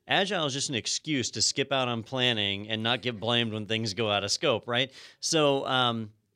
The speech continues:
what, what approach is itil taking? Is it a, a positive approach, "Let's integrate Agile," or is it a, a more,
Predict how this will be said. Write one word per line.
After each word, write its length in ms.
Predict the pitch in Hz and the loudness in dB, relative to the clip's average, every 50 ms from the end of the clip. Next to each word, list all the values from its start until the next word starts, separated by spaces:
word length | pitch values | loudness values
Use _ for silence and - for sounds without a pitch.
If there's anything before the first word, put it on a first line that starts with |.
| _ _ - | _ _ -16
what, 320 | 135 127 170 220 220 - | -10 -4 -4 -4 -4 -4
what 240 | 151 151 143 180 190 | -10 -6 -4 -2 -2
approach 460 | 202 - - - 165 165 160 160 - | -2 -6 -8 -6 -2 -2 -2 -2 -2
is 100 | 151 123 | -4 -2
itil 440 | 127 127 127 127 - - 127 117 - | 0 0 0 0 -2 -2 -4 -4 -4
taking? 380 | - 131 127 120 120 123 120 113 | 0 0 0 0 0 -2 -2 0
Is 120 | 107 98 | 0 0
it 140 | 120 113 107 | 0 0 0
a, 140 | 101 - - | 0 -2 -4
a 20 | |
positive 560 | - - - 143 139 160 170 151 165 180 170 | -10 -10 -6 -2 0 0 0 0 -2 -4 -4
approach, 380 | 175 175 - 170 170 160 - - | -4 -4 -2 -2 -2 -2 -2 -4
"Let's 160 | 120 - - | -6 -6 -4
integrate 380 | 135 139 147 143 139 147 143 143 | -4 -4 -4 -2 0 0 0 2
Agile," 440 | 143 143 131 147 143 135 135 131 | 0 -2 0 0 0 0 0 0
or 100 | 120 120 | 0 0
is 180 | 123 123 110 104 | 0 0 0 0
it 120 | 117 104 | 0 0
a, 460 | 110 104 104 101 101 101 101 98 101 101 | 2 2 2 2 0 0 -2 -2 -4 -4
a 20 | |
more, 800 | 104 117 120 120 120 120 120 117 113 110 110 107 104 101 95 | -4 -4 -4 -2 -2 0 2 2 2 2 0 0 -2 -4 -6